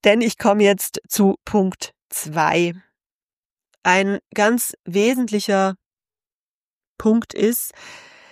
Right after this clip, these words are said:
sowohl in Politik als auch in der Bühnenwelt,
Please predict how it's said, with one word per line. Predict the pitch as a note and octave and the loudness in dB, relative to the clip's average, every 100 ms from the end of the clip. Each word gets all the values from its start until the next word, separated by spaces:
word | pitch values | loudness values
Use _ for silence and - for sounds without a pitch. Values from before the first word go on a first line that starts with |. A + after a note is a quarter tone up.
| - _ _ _ _ _ _ - | -20 _ _ _ _ _ _ -6
sowohl | G#3+ G3 C4+ | 0 4 4
in | D4+ A3 | 4 2
Politik | G#3 G3+ F#3+ - G3 - | 0 0 0 -2 -4 -2
als | F3+ F3+ G3 | -2 0 -2
auch | F3+ | -6
in | |
der | F3+ | -6
Bühnenwelt, | D#3+ G3 A#3 F3 E3+ F3 A3+ | -2 0 2 2 0 0 -2